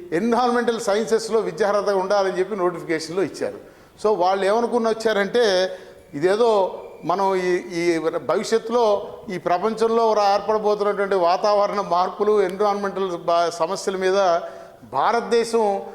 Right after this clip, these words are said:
మరి ప్రపంచవ్యాప్తంగా చేసుకున్నటువంటి ఒప్పందాల్లో భాగంగా చేయాల్సినటువంటి కార్యాచరణలో మనల్ని ఇన్వాల్వ్ చేస్తారేమో అనుకున్నారు. ఎవరైతే చెత్త క్లీన్ చేస్తూ ఉంటారో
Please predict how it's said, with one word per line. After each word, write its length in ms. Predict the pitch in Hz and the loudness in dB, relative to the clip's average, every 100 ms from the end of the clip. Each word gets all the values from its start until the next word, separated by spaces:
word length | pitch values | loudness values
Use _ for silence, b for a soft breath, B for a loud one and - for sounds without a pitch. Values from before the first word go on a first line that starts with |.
| - 170 | -12 -2
మరి 140 | 170 | -2
ప్రపంచవ్యాప్తంగా 1000 | - 165 180 214 214 214 214 214 214 214 208 | 0 -2 -2 -2 2 0 0 0 2 0 0
చేసుకున్నటువంటి 680 | 202 - 202 190 196 185 | -4 -2 -2 0 0 2
ఒప్పందాల్లో 800 | 190 165 160 220 226 220 220 214 | 0 2 0 0 0 2 2 2
భాగంగా 560 | 196 170 180 196 196 202 196 | 0 0 0 -2 -2 -2 0
చేయాల్సినటువంటి 600 | 190 190 185 185 170 170 | 0 0 0 -6 -10 -12
కార్యాచరణలో 800 | - 143 170 202 202 202 202 208 | -4 0 2 2 2 -2 0 0
మనల్ని 400 | 202 190 190 180 | 2 0 0 -4
ఇన్వాల్వ్ 340 | 160 190 190 180 | 0 0 0 0
చేస్తారేమో 520 | 175 180 165 160 196 | -2 0 0 0 0
అనుకున్నారు. 480 | 147 156 147 113 101 - _ _ _ _ _ _ _ _ _ _ _ _ _ _ 175 175 120 | -2 -6 -8 -8 -12 -18 _ _ _ _ _ _ _ _ _ _ _ _ _ _ -20 -18 -4
ఎవరైతే 640 | 151 202 214 208 220 208 - | 0 2 2 0 0 -2 -2
చెత్త 200 | 190 - | -4 -2
క్లీన్ 340 | 240 226 220 208 | -4 -2 -4 -2
చేస్తూ 320 | 190 - 185 | -2 0 -2
ఉంటారో 580 | 170 165 190 285 240 | 0 -2 0 0 -2